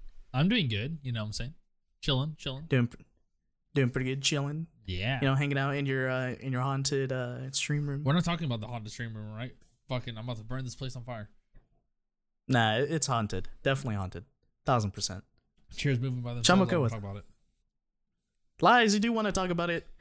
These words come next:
Speaker 2: See, if you talk about it, Seabass, it'll help you, like, overcome it. You just have to put it out there.
Speaker 1: Mm, no.
Speaker 2: Yes.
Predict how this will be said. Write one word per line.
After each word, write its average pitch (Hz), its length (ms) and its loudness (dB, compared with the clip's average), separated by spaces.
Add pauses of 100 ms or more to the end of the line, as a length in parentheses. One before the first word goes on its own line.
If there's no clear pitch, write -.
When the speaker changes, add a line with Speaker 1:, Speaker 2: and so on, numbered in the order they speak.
(240)
Speaker 2:
See, 196 180 6
if 165 200 0
you 196 80 2
talk 196 300 2
about 220 240 0
it, 214 80 -2
Seabass, 220 560 2 (240)
it'll 165 180 4
help 165 260 0
you, 185 200 0
like, 165 200 -2
overcome 156 520 -2
it. - 240 -8 (680)
You 139 80 0
just 151 120 4
have 156 140 2
to 143 60 -4
put 143 160 -2
it 139 120 -2
out 131 160 -4
there. 92 180 -6 (680)
Speaker 1:
Mm, 113 640 -6
no. 92 220 -4 (1160)
Speaker 2:
Yes. 98 580 -4